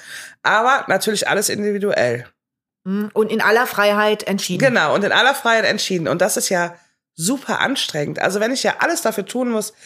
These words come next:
Speaker 1: damit ich anerkannt werde und muss dafür sorgen, dass ich die tollsten Schuhe und die, äh, sch-, engste Jeans und die tollste Jacke trage, auf der anderen Seite aber bloß nicht aussehe wie alle anderen und meinen eigenen Weg gehe,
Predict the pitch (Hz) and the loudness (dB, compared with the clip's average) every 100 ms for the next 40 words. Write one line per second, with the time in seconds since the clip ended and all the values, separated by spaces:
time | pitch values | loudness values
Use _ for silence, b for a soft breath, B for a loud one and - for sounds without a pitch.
0 | B _ 185 185 - - 262 262 196 180 | B _ -4 -2 -2 0 0 0 -2 0
1 | 180 180 175 180 180 202 - - B B | 0 2 2 0 0 -2 -4 -6 B B
2 | - 185 190 180 196 208 170 160 151 143 | -4 -2 0 2 2 2 0 -2 -8 -10
3 | - 180 160 - - 226 233 175 170 170 | -2 -2 -2 -2 -2 0 0 0 -2 -2
4 | - 110 - - - _ - 185 - 160 | 0 -2 -4 -8 -10 _ -2 0 -2 -2
5 | 170 196 226 226 - 160 165 170 190 180 | 0 0 0 0 -2 -4 -6 0 2 2
6 | 175 165 165 185 220 - - 214 220 240 | 0 -2 2 0 0 -8 -4 0 0 0
7 | 240 B B B - 180 - - 233 196 | -4 B B B -4 -2 0 0 2 0
8 | 175 - 165 165 202 262 196 - 120 190 | 0 -2 -2 0 -2 -2 -4 0 0 0
9 | 170 160 151 - 214 185 - 208 170 220 | -2 -2 0 0 2 2 2 0 0 0
10 | 285 - 175 170 160 120 208 208 165 160 | -2 -2 0 0 0 0 0 0 0 -2
11 | 165 185 202 | -2 0 0